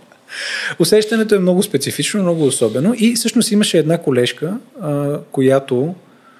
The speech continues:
а, дигна така много, много разочарован поглед. Първо, че мозъкът е толкова малък, второ, че е толкова тежък. Някакси тя каза, "Много ме разочарова, че е толкова малък и тежък." Не знам защо това е разочароващо за нея. Но,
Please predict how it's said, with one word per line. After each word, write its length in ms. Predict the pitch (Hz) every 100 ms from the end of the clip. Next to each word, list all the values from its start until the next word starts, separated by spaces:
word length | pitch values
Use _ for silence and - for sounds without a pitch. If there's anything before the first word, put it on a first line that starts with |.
| _ _ 294
а, 40 | 254 202
дигна 580 | 185 170 131 156 170
така 180 | 156 -
много, 480 | 156 147 156 147 135 - - - _ _ _ _ _ - - - - - - - - -
много 240 | 151 170
разочарован 600 | 147 135 123 131 135 131
поглед. 380 | 127 110 98 87 _ _ -
Първо, 200 | 156 147
че 120 | 139
мозъкът 260 | 135 127 -
е 20 |
толкова 300 | 120 - 107
малък, 540 | 101 90 85 - - - -
второ, 280 | - 120
че 140 | 117 117
е 40 |
толкова 340 | 120 113 113 110
тежък. 440 | - 104 92 -
Някакси 240 | 110 -
тя 80 | 120
каза, 200 | - 123
"Много 160 | 123 123
ме 100 | 120
разочарова, 460 | 113 110 - 113 107
че 120 | 104
е 40 |
толкова 240 | 113 107 107
малък 300 | 104 98 -
и 20 |
тежък." 340 | - 98 107
Не 40 | 147
знам 120 | 165
защо 180 | 139 143
това 200 | - 143
е 40 |
разочароващо 680 | 151 143 - 175 180 214 262
за 140 | 175
нея. 240 | - 190 - 311 311 - 269 - -
Но, 240 | 180 220